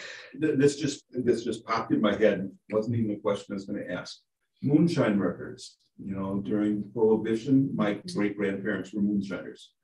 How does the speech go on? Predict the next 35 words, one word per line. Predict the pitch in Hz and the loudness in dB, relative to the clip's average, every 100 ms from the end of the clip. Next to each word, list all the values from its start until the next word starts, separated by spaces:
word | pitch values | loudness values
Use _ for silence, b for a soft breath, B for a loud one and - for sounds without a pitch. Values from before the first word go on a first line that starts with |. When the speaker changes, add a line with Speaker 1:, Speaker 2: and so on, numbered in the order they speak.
| _ - | _ 6
Speaker 2:
Yeah. | 131 120 104 | 8 8 6
Speaker 1:
Um, | 95 92 95 92 - _ _ _ _ | 0 -4 -4 -8 -16 _ _ _ _
they | - 101 | 0 2
went | 110 113 - | 2 -2 -6
to | 135 | -6
court | 160 160 | -2 0
a | 147 | 0
couple | 117 107 101 | 0 -2 -4
times. | - 92 - - - _ | -8 -8 -8 -14 -18 _
Speaker 2:
Yes. | 127 113 - - - 101 | 8 8 6 0 -2 -4
Speaker 1:
Uh, | 101 95 | -2 -2
do | 95 110 | -2 2
you | 131 | 2
have | 123 | 4
those | 127 - | 2 0
kind | 151 156 | -4 -2
of | |
records? | 156 156 165 | -2 6 12
Speaker 2:
Yeah. | 135 123 95 - _ _ _ - | 12 12 8 -2 _ _ _ -8
Speaker 1:
Oh, | - | 0
that'd | - - | 2 2
be | 110 | 8
Speaker 2:
Absolutely. | 147 151 135 98 | 8 12 12 12
Speaker 1:
fun. | |
Speaker 2:
They'd | 113 123 | 12 12
be | 123 | 8
in | |
criminal. | 117 120 107 107 | 8 6 6 6
And | 165 | 8
what's | 170 170 | 10 10
nice | 175 170 170 | 8 10 8
is | 143 | 6
in | 147 143 | 6 4
these | 127 | 4
indexes, | 139 139 123 - 120 113 113 | 4 6 6 6 2 2 0